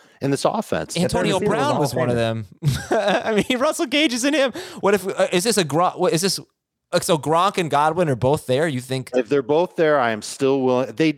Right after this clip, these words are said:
Speaker 1: they didn't bring him in to do nothing. There's gotta be a plan in place.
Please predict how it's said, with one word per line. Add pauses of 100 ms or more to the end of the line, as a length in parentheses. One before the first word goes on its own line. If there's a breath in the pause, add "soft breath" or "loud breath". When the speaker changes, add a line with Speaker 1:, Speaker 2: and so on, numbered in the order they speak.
(140)
Speaker 1:
they
didn't
bring
him
in
to
do
nothing.
There's
gotta
be
a
plan
in
place.